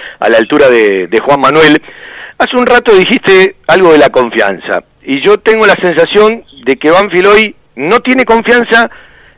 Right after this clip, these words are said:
no tiene tranquilidad con la pelota y por eso le pasa algo muy particular. Es el equipo en el torneo que más posibilidades de centro tiene, está primero en la tabla de centros, pero en esa eficacia de los centros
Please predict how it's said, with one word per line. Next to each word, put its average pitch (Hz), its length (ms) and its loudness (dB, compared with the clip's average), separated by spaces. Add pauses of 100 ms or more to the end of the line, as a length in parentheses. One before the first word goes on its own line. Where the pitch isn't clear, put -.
no 208 240 -2
tiene 220 220 0
tranquilidad 180 580 2
con 165 140 2
la 160 100 0
pelota 170 520 0
y 185 100 -4
por 214 220 2
eso 226 200 0
le 196 100 2
pasa 220 280 -4
algo 196 160 0
muy 208 180 0
particular. 120 680 -2 (240)
Es - 200 -2
el 220 140 0
equipo 220 360 0
en 180 80 0
el 151 140 -2
torneo 160 500 0 (580)
que 190 140 0
más 240 200 0
posibilidades 170 760 2
de 131 140 -6
centro 175 280 0
tiene, 120 260 -2
está 170 200 -2
primero 220 380 2
en 175 80 2
la 156 80 2
tabla 180 260 2
de 139 160 2
centros, 95 400 -4 (420)
pero 170 280 0
en 254 80 -2
esa 262 220 0
eficacia 185 540 0
de 165 60 4
los 147 180 2
centros 202 460 0